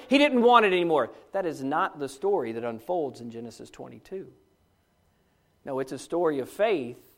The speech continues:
and it's a story of you being willing, willing to give everything over to God. And until He knows,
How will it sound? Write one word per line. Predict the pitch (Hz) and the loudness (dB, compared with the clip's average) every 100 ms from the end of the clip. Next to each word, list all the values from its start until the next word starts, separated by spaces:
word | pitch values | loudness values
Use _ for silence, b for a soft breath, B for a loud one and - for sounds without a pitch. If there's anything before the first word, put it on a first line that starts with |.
| _ - | _ -12
and | 139 | -10
it's | 131 | -8
a | 139 | -12
story | - 180 165 147 | -6 -2 0 0
of | 127 120 | -4 -6
you | 127 165 254 202 | -6 -2 0 0
being | 151 151 135 | 0 0 0
willing, | 143 196 160 143 135 - 151 | 0 2 0 -2 -10 -18 0
willing | 151 254 180 135 156 - b b | 6 6 6 0 -4 -10 b b
to | - | -10
give | 165 160 151 - - | -4 0 0 -2 4
everything | 214 233 262 262 214 220 202 190 190 | 4 4 -2 -4 -4 -2 -2 0 4
over | 190 190 165 | 6 6 2
to | 165 151 | -4 -8
God. | 135 139 123 113 b b | -4 -2 -2 -4 b b
And | 214 | 6
until | 202 214 277 | 6 4 2
He | 220 233 | 4 2
knows, | 220 208 214 262 240 175 156 | 2 8 10 12 12 10 6